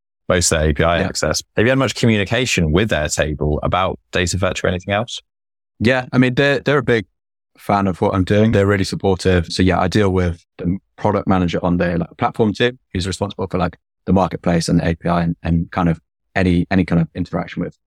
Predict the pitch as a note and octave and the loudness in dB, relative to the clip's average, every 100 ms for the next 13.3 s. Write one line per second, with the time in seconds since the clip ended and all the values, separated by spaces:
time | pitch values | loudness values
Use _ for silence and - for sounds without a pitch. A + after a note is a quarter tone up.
0 | - - - F#2+ F#2+ E2 F#2 G2 - F#2+ | -14 -10 -2 -2 -2 -4 -2 -2 0 -2
1 | E2+ _ _ _ G#2 G#2+ F2 F2 _ _ | -2 _ _ _ 2 2 2 -4 _ _
2 | - F#2+ - - _ - F#2+ F#2 F#2 F2+ | -4 -4 -4 -20 _ 0 2 4 2 2
3 | F2 F2 F2+ _ _ _ _ - G2+ F#2+ | 0 -2 -6 _ _ _ _ -2 0 2
4 | G2+ F2+ A2 F2 F#2 F#2 F2 G2 F#2 F2+ | 2 2 0 2 0 0 0 0 0 0
5 | F#2+ F2+ F#2+ F2+ - F#2+ G2 F#2 - F2+ | 0 2 0 -2 -2 0 2 0 0 -2
6 | E2+ G2+ F2+ - _ A2 G#2+ G#2+ G#2+ F#2+ | -2 -4 -6 -10 _ -2 0 0 0 0
7 | D#2+ G2 F#2 F2 _ _ _ _ - F#2 | -2 0 0 -2 _ _ _ _ -2 0
8 | - F2+ F#2 F#2 F2+ E2+ F#2 D#2+ G2 F#2 | 0 0 2 2 0 0 -4 -2 -2 -4
9 | _ _ - B2 B2+ C3 - - G#2+ F#2 | _ _ -2 0 2 0 -2 -2 0 0
10 | - F#2 E2+ G2 C3+ - G2+ G2 F#2 - | 0 -2 0 0 -2 -2 0 2 0 -4
11 | F#2 - B2 - G2 G2 F#2+ F2+ - _ | -6 0 -2 0 0 2 2 0 -6 _
12 | _ _ _ _ _ _ _ _ _ _ | _ _ _ _ _ _ _ _ _ _
13 | - - | -12 -4